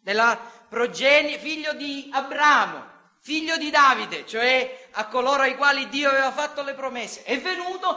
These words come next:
quello è il centro della storia, il punto centrale della storia umana. Da allora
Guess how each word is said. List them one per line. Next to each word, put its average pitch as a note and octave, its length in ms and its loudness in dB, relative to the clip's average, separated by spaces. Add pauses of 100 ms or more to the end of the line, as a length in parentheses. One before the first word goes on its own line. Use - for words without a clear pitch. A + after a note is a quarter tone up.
(160)
quello D4 280 2
è C4+ 60 4
il A#3 220 -4
centro D4 880 2
della B3 280 -4
storia, D#3 680 -12 (1300)
il A#3 640 -6 (300)
punto F4+ 500 0
centrale D#4 640 -2
della C#4+ 220 -4
storia C#4 420 -6
umana. F#3+ 380 -4 (160)
Da D4 240 4
allora E4+ 1040 4